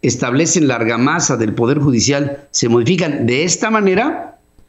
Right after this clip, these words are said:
yo como magistrado diría, "No voy de acuerdo". Y el presidente de la Suprema Corte de Justicia también tendría que decir lo mismo.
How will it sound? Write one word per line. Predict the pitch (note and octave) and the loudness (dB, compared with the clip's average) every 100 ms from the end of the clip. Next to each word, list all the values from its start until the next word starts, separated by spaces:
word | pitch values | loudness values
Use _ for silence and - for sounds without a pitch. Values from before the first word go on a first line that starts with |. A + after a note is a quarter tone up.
| _ _ _ _ - | _ _ _ _ -6
yo | A#2+ D3+ A3+ C4+ C4+ | -2 2 4 2 2
como | F#3+ D3+ | 2 4
magistrado | C3 C3 C#3 B2 F3 D#3+ G3 B3 - | 2 2 -2 -2 0 0 0 0 2
diría, | C3+ C3 C3+ A2+ - _ _ _ _ _ _ - | 2 4 2 -2 -10 _ _ _ _ _ _ -2
"No | D3 | 0
voy | F3 | 2
de | D3 | 2
acuerdo". | - C#3 D#3 A2 - _ _ _ - _ _ _ _ _ _ - | 0 0 2 0 -6 _ _ _ -20 _ _ _ _ _ _ -2
Y | F3 | 0
el | F3+ | 2
presidente | G3+ F3+ F#3+ F#3 C4+ C#4 C4 | 2 2 2 4 4 4 2
de | G#3+ | 2
la | F3 | 2
Suprema | E3 C3+ G3+ G3+ D#3 | -2 0 2 2 2
Corte | F#3 F#3+ F#3+ | 0 0 2
de | D#3+ | 2
Justicia | B2+ - - C3+ G#2 C3+ F#3+ - _ _ _ _ _ _ _ _ _ _ | 2 -4 -2 0 2 0 0 -4 _ _ _ _ _ _ _ _ _ _
también | E3 D#3+ D#3+ F3+ G3+ G3 | -4 0 2 4 2 0
tendría | F#3 C#3+ C3+ D#3+ D#3+ | 2 2 4 2 2
que | - A#2 | 0 0
decir | G#2+ C3+ B2+ - - | 2 2 2 0 0
lo | G2+ | 2
mismo. | F#2+ G#2+ F2 D#2+ | 2 2 -2 -6